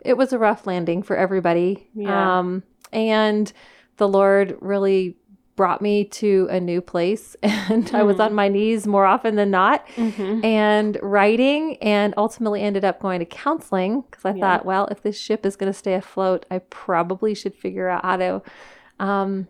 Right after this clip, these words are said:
Speaker 1: just take care of my own spirit and my own
Speaker 2: Yes.
Speaker 1: soul," and started going to counseling. And that led me to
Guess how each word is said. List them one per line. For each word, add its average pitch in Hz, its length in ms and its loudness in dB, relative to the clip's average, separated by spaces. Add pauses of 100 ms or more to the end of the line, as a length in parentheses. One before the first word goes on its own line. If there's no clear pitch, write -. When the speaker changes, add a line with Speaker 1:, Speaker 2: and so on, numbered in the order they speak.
(100)
Speaker 1:
just - 180 -16
take 196 180 -2
care 190 320 0
of 185 300 -6
my 185 200 -4
own 185 480 -4
spirit 190 400 0
and 208 80 -6
my 202 140 -2
own 196 180 -2
Speaker 2:
Yes. 202 120 -8
Speaker 1:
soul," 190 400 4
and 226 160 -2
started 202 240 0
going 190 140 -2
to 202 40 -10
counseling. 262 640 0 (360)
And 208 180 -2
that 233 340 4
led 214 200 2
me 196 200 -2
to 190 420 0